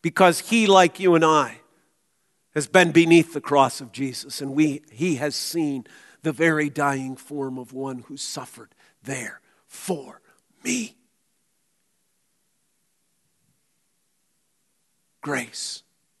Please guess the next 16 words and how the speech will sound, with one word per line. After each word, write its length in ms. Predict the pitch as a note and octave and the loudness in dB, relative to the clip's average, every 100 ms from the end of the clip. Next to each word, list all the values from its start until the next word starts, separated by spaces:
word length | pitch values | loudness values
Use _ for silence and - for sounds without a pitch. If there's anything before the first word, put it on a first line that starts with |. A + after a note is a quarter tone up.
| _ | _
See, 160 | - F3+ | -14 -14
you 80 | B2 | -10
don't 240 | D3+ D3 | -8 -8
really 260 | C3+ D3+ D3+ | -4 -6 -4
need 200 | D3 D3+ | -6 -8
to 60 | |
say 220 | - D3 C#3+ | -10 -10 -6
anything 340 | C#3+ C3+ C3+ | -8 -8 -12
more, 320 | B2 A#2+ C3 | -12 -12 -12
do 180 | G#2+ B2 | -12 -14
you? 200 | A2+ G2+ _ _ _ _ _ _ _ _ _ _ _ _ | -14 -16 _ _ _ _ _ _ _ _ _ _ _ _
Grace 680 | C3+ C#3 C3+ - - - _ _ _ _ _ _ _ | -12 -10 -10 -12 -18 -20 _ _ _ _ _ _ _
be 120 | C#3+ | -18
with 240 | B2+ C3+ B2 | -12 -12 -12
you 240 | B2+ B2 | -16 -16
all. 320 | A2 - - | -18 -20 -20